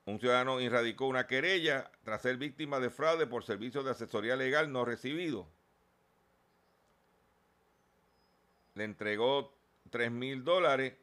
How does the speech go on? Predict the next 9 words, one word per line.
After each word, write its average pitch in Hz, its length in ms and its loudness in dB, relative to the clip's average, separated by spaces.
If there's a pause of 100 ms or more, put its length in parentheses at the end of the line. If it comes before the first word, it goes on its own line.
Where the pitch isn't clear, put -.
(880)
por 110 180 -2
adelantado 117 880 2 (640)
y 104 120 -6
el 107 80 0
abogado 113 760 2 (960)
a 107 180 0
huyir. 98 640 -2 (2750)
A 113 300 -4
huyir. 123 1120 -2